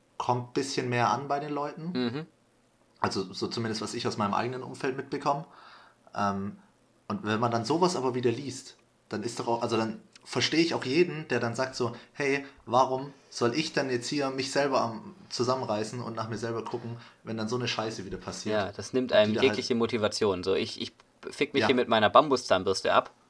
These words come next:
Speaker 2: so, und, äh, probieren Müll zu trennen und dann schießen die da so viel Kerosin durch die, du-, durch die Dinger.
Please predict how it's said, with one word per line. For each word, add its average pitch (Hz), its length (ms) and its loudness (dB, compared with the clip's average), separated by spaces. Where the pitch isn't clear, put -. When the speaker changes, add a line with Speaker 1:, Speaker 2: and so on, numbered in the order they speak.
Speaker 2:
so, 123 360 8
und, 113 360 2
äh, 104 420 8
probieren 107 340 0
Müll 143 160 4
zu 117 120 -2
trennen 110 340 4
und 107 220 -2
dann 107 180 4
schießen 143 420 -2
die 123 120 2
da 117 200 2
so 135 340 2
viel 127 260 0
Kerosin 117 480 4
durch 104 200 2
die, 101 80 -8
du-, 98 360 -2
durch 101 180 -6
die 101 100 -8
Dinger. 107 320 2